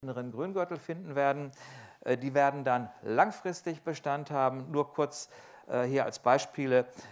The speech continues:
genannt, Boule, Tischtennis, äh, dann haben wir den Bewegungsparcours,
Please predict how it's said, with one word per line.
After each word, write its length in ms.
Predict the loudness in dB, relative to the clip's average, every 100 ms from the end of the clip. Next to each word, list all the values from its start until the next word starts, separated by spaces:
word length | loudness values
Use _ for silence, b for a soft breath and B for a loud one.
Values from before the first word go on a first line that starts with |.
| B
genannt, 540 | -2 2 2 2 -4 -12 -8
Boule, 360 | -2 2 2 2
Tischtennis, 880 | -2 -2 2 2 2 -2 -4 -8 -6
äh, 260 | 0 0 0 B B -4
dann 160 | -2 0
haben 160 | 0
wir 240 | 2 2 4
den 160 | 2
Bewegungsparcours, 1120 | 0 0 -2 -2 -6 -6 -6 -6 -6 -2 -2